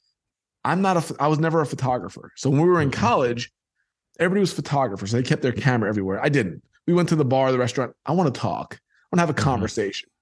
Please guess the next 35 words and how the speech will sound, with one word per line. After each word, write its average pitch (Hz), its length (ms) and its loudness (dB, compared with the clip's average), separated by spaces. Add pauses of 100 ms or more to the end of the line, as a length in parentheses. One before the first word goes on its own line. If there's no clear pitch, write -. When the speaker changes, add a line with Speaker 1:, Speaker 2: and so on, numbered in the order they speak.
(640)
Speaker 1:
So 170 120 0
what 165 140 4
I 151 60 4
learned 165 400 4
was 139 160 2
this. 160 420 0 (540)
I'm 151 120 0
a 151 60 2
storyteller, 127 920 2
not 123 420 0 (360)
a 107 80 -6
photographer. 98 560 -6 (480)
Speaker 2:
Mm-hmm. 87 260 -8
Speaker 1:
Meaning, 147 580 2 (640)
whether 135 580 2
I'm 123 200 0
taking 131 300 0
a 104 80 -2
picture 156 640 -2 (160)
or 127 220 2
I'm 113 140 0
writing 113 240 0
a 110 40 0
blog 123 360 0
post 113 380 -4
or 117 80 -4
I'm 110 140 -2
speaking 123 360 -2
on 107 200 0
stage 123 480 2
or 113 60 0
I'm 107 140 0
recording 110 380 -2
a 101 60 -2
podcast, 123 560 0